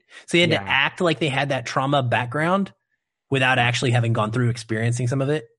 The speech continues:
Speaker 2: Yeah, that's, wow. That's some good acting then.
Speaker 1: Yeah, no, really. That's what I thought too. Um, so, uh, again, Tet Offensive.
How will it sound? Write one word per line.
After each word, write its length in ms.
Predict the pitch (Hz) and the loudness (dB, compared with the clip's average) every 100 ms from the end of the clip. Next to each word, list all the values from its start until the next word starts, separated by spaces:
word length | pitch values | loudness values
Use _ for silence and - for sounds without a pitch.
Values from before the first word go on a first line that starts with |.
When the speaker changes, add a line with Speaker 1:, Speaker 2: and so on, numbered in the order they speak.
| _ _ _ _ - | _ _ _ _ -12
Speaker 2:
Yeah, 240 | 85 80 - _ | -10 -12 -18 _
that's, 340 | 120 110 - - _ | -8 -6 -10 -18 _
wow. 360 | 98 95 82 85 | -8 -6 -8 -10
That's 160 | 127 - | -10 -4
some 120 | 123 | -2
good 100 | 110 | -2
acting 360 | 92 - 87 | -4 -8 -12
then. 200 | 78 71 76 _ - | -14 -16 -20 _ -4
Speaker 1:
Yeah, 360 | 120 208 - - | 0 2 0 -2
no, 280 | 139 165 104 | 2 2 2
really. 420 | 139 175 101 98 | 4 2 2 -4
That's 380 | 98 107 - - | -2 -2 -4 -2
what 160 | 127 | 2
I 140 | 120 123 | 4 2
thought 260 | 120 92 | 0 -4
too. 280 | - 117 85 - - - - | -4 -4 -4 -8 -20 -20 -6
Um, 340 | 156 147 127 120 | 0 2 2 0
so, 580 | - 180 160 147 - - | 0 2 2 0 -2 -8
uh, 40 | 131 107 - _ | -8 -8 -14 _
again, 380 | 156 156 151 120 | -4 -2 0 -2
Tet 200 | 120 151 | -2 -2
Offensive. 500 | 135 123 107 104 90 | 0 -2 -2 -6 -8